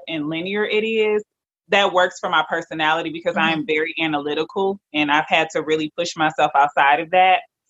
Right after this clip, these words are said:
Speaker 1: which was part of the reason why I decided to go to business school to kind of get this, uh, tangible piece, you know,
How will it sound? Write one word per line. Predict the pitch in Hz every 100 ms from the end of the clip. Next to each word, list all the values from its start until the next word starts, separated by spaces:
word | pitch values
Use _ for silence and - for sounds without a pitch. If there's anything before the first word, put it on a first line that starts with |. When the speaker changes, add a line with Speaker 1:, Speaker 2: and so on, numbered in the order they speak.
| _ _ -
Speaker 1:
which | 170 170
was | 170
part | - 190
of | 175
the | 170
reason | 165 165
why | 151
I | 151
decided | 156 151 147 -
to |
go | 151
to | 143
business | 139 156 143 151
school | _ 143 139
to | - -
kind | 147
of | 143 135
get | 143
this, | 131 139 - _ -
uh, | 147 123 110 - _ -
tangible | 240 226 202 156 151 143 147 _ _
piece, | - 175 156 - _
you | 175
know, | 160